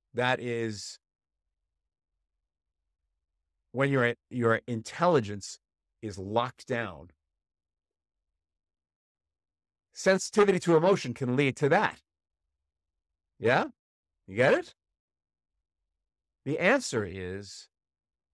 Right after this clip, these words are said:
compartmentalizing that emotion, recognizing it for what it is when it comes up. You're in that negotiation and it comes up and another part of your brain says, "Whoa, is this really a fire?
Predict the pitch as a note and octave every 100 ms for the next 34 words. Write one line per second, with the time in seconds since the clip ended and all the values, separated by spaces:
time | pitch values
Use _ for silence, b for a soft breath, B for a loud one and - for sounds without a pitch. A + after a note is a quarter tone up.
0 | _ _ _ _ _ _ _ _ _ _
1 | _ _ _ _ _ _ _ - C3 C#3+
2 | C3 C#3 B2 B2 A#2 A2 G#2+ G#2 F#2+ F#2+
3 | F#2+ F#2+ G2+ F#2 C3 C#3 B2 A#2 A2+ A#2+
4 | - A2 A2 G#2 G#2+ F#2+ G#2 - A2 G2+
5 | G2+ F#2+ C3+ D#3+ D#3+ C#3+ C3+ C#3 - B2+
6 | C3 C#3+ C#3 C3 _ _ - D#3 E3 E3
7 | E3+ C#3 D3+ D3+ - _ _ B2+ C3+ C3+
8 | G3+ A3 D#3+ C#3 A#2+ A#2+ A#2+ B2 A#2 B2
9 | A#2+ G#2+ F#2+ B2 F3 G#2 - _ _ _
10 | _ _ _ _ _ _ _ _ _ -
11 | E4+ E4 C4 A#3+ E3+ D3+ F#3 F#3+ F3+ C#3
12 | D3 C3 C#3+